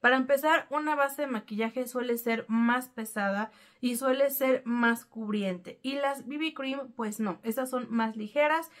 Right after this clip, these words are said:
aunque, aunque ahorita ya, la verdad es que en esto de la industria del maquillaje,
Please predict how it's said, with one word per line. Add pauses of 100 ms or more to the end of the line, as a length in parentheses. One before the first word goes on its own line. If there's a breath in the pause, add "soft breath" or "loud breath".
(200 loud breath)
aunque,
aunque
ahorita
ya,
la
verdad
es
que
en
esto
de
la
industria
del
maquillaje,